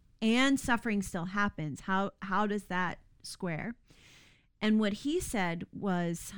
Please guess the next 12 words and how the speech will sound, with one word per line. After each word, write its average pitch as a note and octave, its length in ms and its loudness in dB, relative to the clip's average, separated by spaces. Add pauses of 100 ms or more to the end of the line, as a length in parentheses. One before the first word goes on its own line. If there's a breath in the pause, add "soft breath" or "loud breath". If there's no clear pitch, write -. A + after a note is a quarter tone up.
um, E3+ 340 -4
and F#3+ 300 -2
William G3 300 -2
Lane F3 160 -4
Craig E3+ 320 -8
does E3 180 -4
some E3 160 -6
work D#3 180 -8
with D#3 120 -8
this D3+ 180 -10
too, G3 300 -8 (600 soft breath)
um, F3+ 440 0